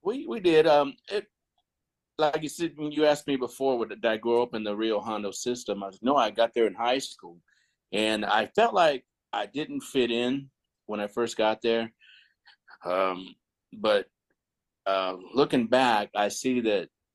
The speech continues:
the camaraderie, I miss that. You know, uh, Scott and Don Aiden, uh, really helped me along my spiritual, uh, I guess, self too. Getting there from the outside, coming in, you're not used to all,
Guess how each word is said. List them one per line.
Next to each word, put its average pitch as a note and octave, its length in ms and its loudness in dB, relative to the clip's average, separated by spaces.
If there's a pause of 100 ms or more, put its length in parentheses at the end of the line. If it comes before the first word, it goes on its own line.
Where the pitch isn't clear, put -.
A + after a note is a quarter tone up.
(140)
the G#2+ 120 -4
camaraderie, G2+ 880 0
I E2+ 80 -6
miss A2+ 300 -2
that. D#2+ 280 -4
You F2+ 120 -8
know, F2 220 -6 (140)
uh, E2 260 -6
Scott G2+ 680 4
and E2+ 100 -10
Don G2 220 0
Aiden, F#2+ 520 -4 (140)
uh, E2+ 300 -6 (680)
really A2+ 340 0
helped G#2+ 260 2
me G#2 100 -2
along G2 540 0
my F2 140 -6
spiritual, A2 960 2
uh, F#2 540 -2
I F#2 100 -4
guess, F#2 460 -6 (180)
self G#2+ 360 0
too. D3 320 0 (540)
Getting G2 200 -4
there G2+ 220 -2
from F#2 320 -2
the F#2+ 100 0
outside, F2+ 640 -2
coming G2 320 -4
in, G2 320 0 (400)
you're F#2+ 120 -8
not F#2+ 200 -2
used B2 260 0
to G#2 80 2
all, F2 460 2